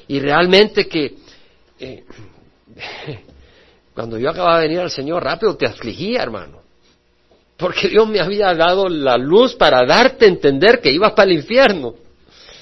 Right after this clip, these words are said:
Y mucha gente recibió al Señor de esa manera en mi testimonio personal. Pero algunos resistieron. "Este solo no habla del infierno, que no sé qué, que no sé cuánto".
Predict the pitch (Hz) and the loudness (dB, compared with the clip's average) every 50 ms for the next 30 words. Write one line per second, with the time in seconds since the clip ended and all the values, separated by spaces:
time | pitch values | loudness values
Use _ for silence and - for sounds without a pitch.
0 | - - - _ _ _ _ - - 147 160 214 233 - 254 196 220 233 - - | -20 -20 -20 _ _ _ _ -14 -12 -10 -10 -10 -8 -8 -8 -8 -8 -6 -6 -8
1 | 202 151 127 - 135 123 123 127 120 - 131 123 135 151 143 135 113 123 127 117 | -8 -8 -8 -8 -6 -6 -6 -6 -6 -8 -10 -10 -10 -8 -10 -10 -10 -10 -10 -8
2 | 117 117 131 156 170 143 120 110 107 113 110 - - 110 - - 117 113 113 127 | -8 -8 -6 -6 -6 -6 -8 -10 -12 -16 -16 -16 -18 -18 -16 -18 -14 -12 -10 -10
3 | 123 131 120 - - 113 110 - 120 120 143 175 151 123 - - _ _ _ _ | -10 -10 -10 -10 -12 -12 -12 -12 -12 -10 -8 -8 -10 -10 -12 -18 _ _ _ _
4 | _ _ _ _ 147 139 131 123 120 117 143 175 190 180 - - - - - - | _ _ _ _ -4 -2 -2 -2 -4 -6 -6 -6 -6 -6 -8 -10 -14 -16 -16 -20
5 | - _ _ _ - 139 139 - - 135 - - - 151 156 196 247 240 196 131 | -20 _ _ _ -12 -10 -10 -8 -10 -12 -14 -16 -12 -6 -4 -2 -2 -2 -4 -6
6 | 110 - _ _ _ _ _ _ - - - - - - - 143 127 123 120 120 | -10 -16 _ _ _ _ _ _ -12 -12 -12 -10 -12 -12 -12 -10 -10 -10 -12 -12
7 | 113 120 127 123 117 113 113 101 95 - 151 196 202 160 123 123 113 131 131 127 | -12 -12 -12 -12 -12 -14 -16 -16 -14 -8 -6 -4 -4 -4 -6 -12 -16 -16 -14 -14
8 | 131 127 123 123 139 135 131 127 139 147 151 - - 202 196 - - - - | -14 -14 -14 -14 -14 -14 -12 -12 -12 -12 -10 -8 -8 -8 -8 -10 -14 -18 -18